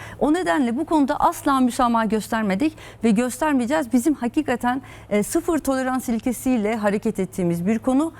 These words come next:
Ayrıca, e, bu yıl kadına yönelik şiddetle ilgili, e, kapsamlı bir araştırma da, e, başlatıyoruz. Şiddetle mücadele politikalarımızı hem geliştirmek adına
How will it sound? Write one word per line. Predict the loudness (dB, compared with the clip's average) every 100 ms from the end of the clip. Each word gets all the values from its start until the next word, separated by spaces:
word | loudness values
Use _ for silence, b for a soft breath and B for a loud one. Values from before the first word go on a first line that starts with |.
| B B
Ayrıca, | 0 2 0 0 0 0 0
e, | 0 0 2
bu | 2
yıl | 2 -2
kadına | -2 0
yönelik | 0 0 -2
şiddetle | -2 -2 -2 -2 0
ilgili, | 0 0 0 -4 B B -2
e, | 0 0 -2
kapsamlı | 0 0 0 0 2 2
bir | 0 0 0
araştırma | 0 0 0 2 2
da, | 2 -2 -2
e, | -2 0 0 0
başlatıyoruz. | 0 0 -4 0 -2 -2 -6 B B
Şiddetle | -2 2 2 0 2
mücadele | 2 2 0 0 -2
politikalarımızı | -2 -2 0 -2 0 0 0
hem | 2 2
geliştirmek | 2 -4 -2 0 0 0
adına | 0 0 0